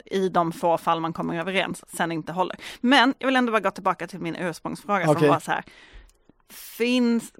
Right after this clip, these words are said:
Speaker 1: kan det då vara bra att liksom hoppa av? Ja, säger du. Man kan tänka på decemberöverenskommelsen till exempel.
Speaker 2: Mm.
Speaker 1: Ehm,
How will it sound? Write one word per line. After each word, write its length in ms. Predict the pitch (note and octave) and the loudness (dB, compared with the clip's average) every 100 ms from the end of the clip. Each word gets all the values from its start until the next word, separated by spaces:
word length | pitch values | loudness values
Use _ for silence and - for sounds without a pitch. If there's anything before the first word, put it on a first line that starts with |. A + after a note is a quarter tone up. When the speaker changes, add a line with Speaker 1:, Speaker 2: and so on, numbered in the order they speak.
| - _ - - | -20 _ -18 -12
Speaker 1:
kan 400 | - A#3+ C#4+ C#4 | 2 6 6 6
det 80 | B3+ | 6
då 180 | F#3 D#3 | 6 4
vara 160 | E3+ | 2
bra 580 | D#3+ G#3 C#4+ - - E3+ - _ _ | 0 2 4 6 4 2 0 _ _
att 340 | - E3+ - - | -2 -2 -4 -12
liksom 380 | - - D3 D3+ - _ | -10 -6 -8 -8 -16 _
hoppa 360 | A3 G3 - | -8 -4 0
av? 380 | - F3+ - - F3 _ | 4 4 4 -4 -12 _
Ja, 360 | G3 A3 - - _ _ _ - | 4 4 4 -2 _ _ _ -8
säger 220 | E3 G2+ | -4 -4
du. 80 | - D#2 - - - - | -4 -10 -12 -18 -20 0
Man 120 | B3+ | 2
kan 100 | D#4+ | 4
tänka 220 | D#4+ D4+ | 4 2
på 60 | D4 | 2
decemberöverenskommelsen 1080 | B3+ - B3+ A#3 A3+ A3 A3+ D4+ D4 D#4 C#4+ | -2 0 2 2 0 -2 -2 -2 -2 -2 -4
till 140 | C#4+ | -4
exempel. 540 | A#3+ - - - C#3+ C4+ F3 | -6 -6 -8 -6 -6 -2 6
Speaker 2:
Mm. 360 | E3 F3 A#3 G#3 | 8 10 8 4
Speaker 1:
Ehm, 460 | F#3+ F#3+ F3+ F3+ | 2 0 -2 -8